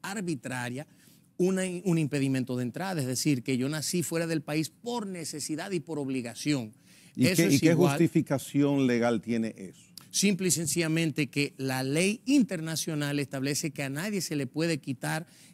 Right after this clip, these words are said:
Speaker 1: entrada a su país de origen. O sea, eso es algo completamente ar-, arbitrario e ilegal. Entonces, eso es como meter a una persona presa injustamente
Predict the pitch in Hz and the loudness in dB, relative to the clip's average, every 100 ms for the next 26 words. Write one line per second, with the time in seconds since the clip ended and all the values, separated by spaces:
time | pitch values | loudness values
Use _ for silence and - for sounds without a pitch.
0 | - 143 117 143 180 196 - 131 139 139 | -4 -2 0 -2 -2 -2 -4 -6 -2 -2
1 | 117 110 127 175 120 95 _ _ _ - | -2 -2 0 0 -2 -12 _ _ _ -10
2 | 131 147 139 156 156 160 170 160 143 120 | -8 -4 -4 -2 -2 -2 -4 -2 -4 -2
3 | 143 175 170 165 180 165 151 - 147 143 | -2 -2 -4 -4 -4 -4 -8 -8 -6 -4
4 | 135 123 135 165 190 - - 135 127 120 | -2 -2 -4 -4 -4 -6 -2 2 2 0
5 | 117 110 - 127 165 180 170 185 190 180 | -2 -6 -10 -8 -6 -4 -6 -6 -4 -4
6 | 160 143 170 180 170 165 - 175 170 - | -4 -4 -4 -4 -4 -6 -6 -4 -4 -8
7 | - _ 151 185 185 160 151 139 175 - | -20 _ 4 4 4 0 0 2 2 2
8 | 180 170 143 156 | 0 2 0 -4